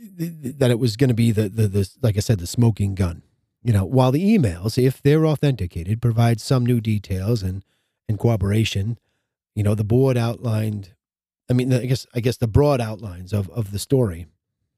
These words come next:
have, have long been known. We, th-, this has been in the media back and forth, whether denied or not, that Hunter was paid a lot of money, uh, by this Burisma company, uh, and at the same time, his father was quite active in using,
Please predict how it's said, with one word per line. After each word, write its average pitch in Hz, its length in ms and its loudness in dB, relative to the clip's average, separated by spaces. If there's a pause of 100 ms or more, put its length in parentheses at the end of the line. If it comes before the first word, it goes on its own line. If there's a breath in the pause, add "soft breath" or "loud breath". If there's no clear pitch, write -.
(840)
have, 113 440 2
have 110 180 0
long 117 240 4
been 101 160 0
known. 80 260 -12
We, 117 200 2
th-, 117 380 -6
this 123 200 -2
has 131 100 0
been 120 160 0
in 117 100 2
the 113 80 2
media 104 280 -2
back 101 260 -4
and 98 120 -4
forth, 104 380 -2 (460)
whether 107 200 2
denied 107 400 0
or 95 80 -6
not, 90 280 -10 (440)
that 104 120 2
Hunter 143 220 2
was 120 140 0
paid 117 180 0
a 113 40 0
lot 160 180 2
of 131 60 4
money, 117 320 2 (560)
uh, 95 260 0 (140)
by 120 220 2
this 131 240 0 (100)
Burisma 117 540 2
company, 101 480 -2 (380)
uh, 104 260 2
and 123 80 4
at 117 80 4
the 110 80 -6
same 135 260 0
time, 117 220 0
his 107 140 -6
father 113 260 0
was 104 100 -2
quite 117 280 0
active 104 320 -2
in 101 80 -2
using, 101 420 0